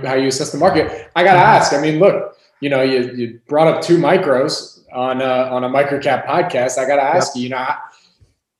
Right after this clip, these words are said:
Speaker 1: how did you stumble in, did you stumble into microcaps, or, you know, just based on everything that you learned and then, and then doing some screens? I mean, how, how did you, how'd you,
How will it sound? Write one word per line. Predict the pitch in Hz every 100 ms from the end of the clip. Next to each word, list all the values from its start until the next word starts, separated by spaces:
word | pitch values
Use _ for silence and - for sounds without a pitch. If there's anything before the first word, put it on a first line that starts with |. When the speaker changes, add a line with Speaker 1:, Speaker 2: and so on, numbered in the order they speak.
| -
Speaker 1:
how | - 139
did | 143
you |
stumble | 147 - 156 156 156
in, | 156 139
did | 139 139
you |
stumble | 131 - 165 214 233
into | 226
microcaps, | 233 247 247 247 254 247 - -
or, | 165 165 170 170 170 170 165 160 - _ _ _ _ _
you | 156 151
know, | 135 131
just | 139 147 -
based | 160 160 156
on | 151 143 - _ _
everything | 151 156 147 151
that | 147 139
you | 131 123
learned | 143 151 139 -
and | 135
then, | 135 135 127 123 _ - _ _ _ _ _ _ _
and | 143 127
then | 131
doing | 131 127
some | -
screens? | - 180 175
I | 143
mean, | 147
how, | 143
how | 175 156
did | 165 160
you, | 160 131
how'd | 127 160
you, | 160